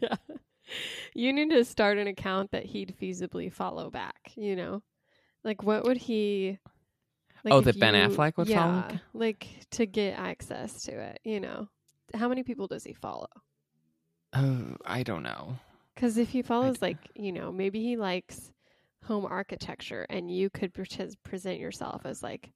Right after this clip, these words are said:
Speaker 1: an architecture. And
Speaker 2: Well, but he'd need to let me follow him,
Speaker 1: Yeah, I
Speaker 2: right?
Speaker 1: know. So you need to kind of, like, find a way in. I think that's your homework assignment.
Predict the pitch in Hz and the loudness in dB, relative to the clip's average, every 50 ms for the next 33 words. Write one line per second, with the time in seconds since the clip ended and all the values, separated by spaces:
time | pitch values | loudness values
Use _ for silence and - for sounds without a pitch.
0 | _ _ _ _ _ _ _ _ _ _ _ _ _ _ _ _ _ - 196 185 | _ _ _ _ _ _ _ _ _ _ _ _ _ _ _ _ _ -4 -4 -2
1 | 165 160 156 156 - - _ _ _ _ - 202 190 185 - 190 - - - - | -4 -6 -8 -12 -14 -16 _ _ _ _ -8 -8 -6 -6 -8 -10 -10 -10 -12 -12
2 | - - - - - - - 214 196 _ _ _ _ _ _ _ _ _ _ _ | -10 -12 -10 -10 -10 -10 -10 -12 -12 _ _ _ _ _ _ _ _ _ _ _
3 | _ 220 196 185 170 165 160 - 180 190 175 202 196 - - 226 233 247 247 254 | _ -2 -2 0 -2 -2 6 8 8 10 10 8 6 8 6 6 6 6 6 4
4 | 262 254 247 202 - 202 175 170 160 135 - 123 127 131 131 139 143 - - 123 | 4 2 2 4 2 4 6 8 6 6 6 6 6 8 8 8 6 6 6 8
5 | 113 107 107 104 101 90 80 - - _ _ _ _ - - - 143 139 120 95 | 8 8 8 8 6 6 4 2 -4 _ _ _ _ -18 -2 4 6 6 8 8
6 | 85 92 - - - 87 92 92 98 113 135 151 190 180 - - - - - - | 6 4 2 0 4 6 6 8 8 6 6 4 2 0 -2 -6 -8 -10 -6 -4
7 | 214 202 196 208 208 208 208 196 190 190 - - - 185 180 180 180 - - - | -4 -2 -2 -2 -2 -2 -2 -2 -2 -6 -6 -6 -6 -6 -6 -6 -6 -8 -8 -8
8 | - 101 - - - - - - - _ _ _ _ _ _ _ _ _ _ _ | -8 -8 -8 -10 -12 -14 -18 -18 -20 _ _ _ _ _ _ _ _ _ _ _
9 | _ _ _ _ - 208 196 190 185 185 185 190 190 175 160 160 185 180 175 175 | _ _ _ _ -4 -4 -2 -2 -2 -4 -4 -2 -2 -2 -2 -2 -2 -2 -2 -2
10 | 180 180 - - 139 123 120 131 107 101 101 92 - 202 - _ _ _ _ _ | -2 -4 -4 -6 -6 -4 -4 -4 -6 -6 -10 -10 -12 -14 -16 _ _ _ _ _
11 | _ _ - 220 208 208 214 208 196 208 190 180 - - 190 185 180 - - - | _ _ -2 -2 0 0 0 0 0 0 0 0 0 -2 -4 -4 -4 -4 -8 -8
12 | 165 180 156 - - - - - - - - - - - - - - - - - | -6 -8 -10 -10 -10 -12 -12 -8 -8 -8 -8 -8 -8 -10 -10 -10 -12 -14 -10 -12
13 | - - | -12 -12